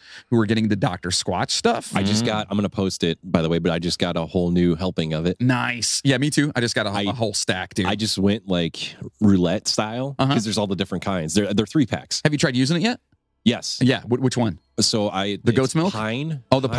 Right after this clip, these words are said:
Speaker 2: Pine.
Speaker 1: Oh, yeah, the pine tar.
Speaker 2: Dude, it's like, oh my God. When I'm in the shower, like, using it, I'm like, I feel like I'm camping. Like,
Speaker 1: Yeah,
Speaker 2: this
Speaker 1: it's
Speaker 2: is <laughs> awesome.
Speaker 1: They're amazing.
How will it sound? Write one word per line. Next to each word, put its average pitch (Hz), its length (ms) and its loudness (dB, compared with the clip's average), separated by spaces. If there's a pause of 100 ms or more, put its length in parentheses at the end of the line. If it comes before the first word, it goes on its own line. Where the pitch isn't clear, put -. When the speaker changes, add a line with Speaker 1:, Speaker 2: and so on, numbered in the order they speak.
(140)
Speaker 2:
Pine. - 40 2
Speaker 1:
Oh, 135 80 0
yeah, 147 120 0
the 117 100 -4
pine 151 220 -2
tar. 98 300 -4 (200)
Speaker 2:
Dude, 98 300 0 (540)
it's - 100 -6
like, - 180 -4
oh 120 40 2
my 123 100 2
God. 101 140 -2
When 107 120 2
I'm 131 120 -2
in 175 60 -2
the 147 60 0
shower, 117 280 0
like, 113 180 -2
using 101 360 2
it, 147 120 0
I'm 107 140 0
like, 110 260 -2 (280)
I 107 60 -6
feel 139 140 2
like 131 100 0
I'm 85 80 -4
camping. 98 480 0
Like, - 100 -2
Speaker 1:
Yeah, 110 200 2
Speaker 2:
this 113 120 2
Speaker 1:
it's 123 220 2
Speaker 2:
is 139 80 2
<laughs> - 40 0
awesome. 135 440 0
Speaker 1:
They're 131 300 2
amazing. 101 460 -2